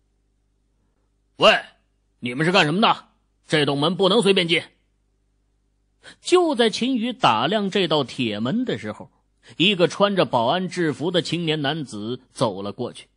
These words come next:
先是看了眼这辆大奔，又看了一眼李卫军，声音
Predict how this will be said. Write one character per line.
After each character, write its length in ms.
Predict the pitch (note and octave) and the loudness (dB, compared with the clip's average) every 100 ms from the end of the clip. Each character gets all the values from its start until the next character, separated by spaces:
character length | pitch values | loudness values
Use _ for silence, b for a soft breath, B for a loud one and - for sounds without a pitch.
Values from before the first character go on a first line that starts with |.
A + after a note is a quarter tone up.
| _ _ _ B B | _ _ _ B B
先 300 | - D#4+ E4+ | -2 0 0
是 120 | C#4 | -2
看 280 | - D4 C#4 | -2 -2 0
了 80 | F#3 | 0
眼 240 | C#3+ A2+ | 0 -2
这 200 | A#2+ F#3 | -2 0
辆 200 | D3+ B2+ | 0 0
大 220 | D#3+ A#2 | -2 -2
奔， 220 | G2+ E3+ G#3+ _ _ B | -4 -8 -10 _ _ B
又 200 | - F#3 | 4 4
看 240 | D3+ G3 E3 | 6 2 2
了 80 | D#3 | 0
一 240 | E3+ C3+ | -2 -4
眼 260 | A2+ C#3+ C#3 | -4 -4 -6
李 180 | G2+ | -6
卫 200 | G#2+ A#2 | -6 -6
军， 340 | G#2+ F3 G#3+ F3 b - | -4 -4 -4 -8 b -14
声 380 | - D#3 D#3+ | -2 0 0
音 320 | D3 D3+ D3 | -2 -4 -6